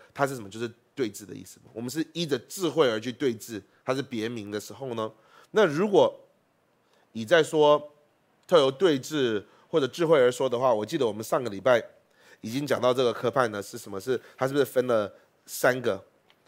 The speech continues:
就是我们在哪里？我们应该已经在一百七十四页这边嘛，一百七十四页的，这是不是第二种说智慧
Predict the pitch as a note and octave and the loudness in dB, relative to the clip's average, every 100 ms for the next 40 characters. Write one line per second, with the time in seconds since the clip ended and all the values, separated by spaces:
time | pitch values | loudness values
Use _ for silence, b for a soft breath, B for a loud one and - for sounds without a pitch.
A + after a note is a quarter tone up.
0 | _ - D#3+ C3+ A#2 C#3+ A#2+ B2 G#2+ A#2 | _ -4 -2 -2 2 4 4 4 0 -2
1 | B2 C3 G2 A#2+ A#2+ C#3 G#2+ - E3+ C3+ | 2 2 0 -4 -4 -2 -4 -4 -10 -10
2 | C3 - D#3 C#3+ A2 A2 G#2 G2+ F#2 _ | -10 -10 -4 -2 -2 -4 -8 -10 -16 _
3 | _ _ _ _ _ _ _ - C#3+ A#2+ | _ _ _ _ _ _ _ -4 -2 0
4 | C3+ B2 C3 B2 A2 A2 B2+ B2+ A#2 B | -4 -8 -4 -2 0 -2 -4 -4 -6 B
5 | B B A#3 G3+ D3+ B2 F#2+ - _ _ | B B 8 10 8 2 -2 -14 _ _
6 | _ _ _ _ _ - E3 D#3+ D#3+ G3 | _ _ _ _ _ -2 4 4 4 2
7 | D#3+ D#3+ B2+ A2+ G2+ G2 | 6 6 4 0 -2 -6